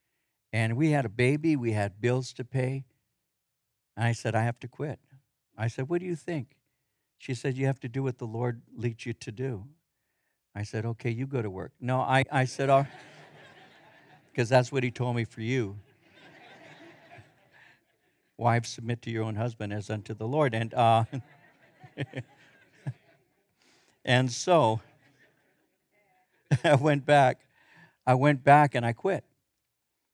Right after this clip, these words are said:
I went back and I quit. I spoke to the, my, my overseer, and I said to him,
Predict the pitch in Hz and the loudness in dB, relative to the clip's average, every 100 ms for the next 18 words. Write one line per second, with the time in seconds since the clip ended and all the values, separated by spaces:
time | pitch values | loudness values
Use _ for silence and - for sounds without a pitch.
0 | _ - 117 123 127 135 131 123 - 156 | _ -4 -2 0 2 0 -2 -6 -6 -8
1 | 117 _ _ _ _ _ _ _ _ - | -8 _ _ _ _ _ _ _ _ -2
2 | 120 - 135 131 - 131 113 113 - 113 | -2 2 0 0 -6 -2 0 -2 -2 0
3 | 113 113 127 104 107 107 117 117 - - | 2 2 -2 -4 -2 -2 -4 -4 -8 -4
4 | 127 135 120 113 _ - 113 107 113 - | -2 -2 -4 -10 _ -10 -6 -2 -4 -4
5 | 139 143 139 120 110 107 | -4 -4 -4 -4 -4 -8